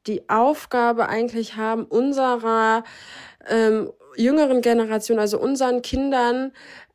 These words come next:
ähm, das mit auf den Weg zu geben,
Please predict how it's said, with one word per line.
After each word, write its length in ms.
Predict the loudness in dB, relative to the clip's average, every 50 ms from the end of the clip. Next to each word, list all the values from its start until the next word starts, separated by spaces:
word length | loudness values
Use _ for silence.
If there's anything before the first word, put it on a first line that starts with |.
| _ -4
ähm, 520 | -2 -2 0 0 0 0 0 -2 -4 -6 -10 _ _ _ _ _ _ _ _ -6
das 160 | -4 -2 0 0
mit 160 | 0 0 0
auf 120 | -2 -2
den 200 | -2 -2 -2 0
Weg 300 | 0 0 0 0 -2 -4
zu 180 | -8 -10 -10 -4
geben, 640 | -2 2 2 2 2 0 0 -2 -2 -4 -4 -6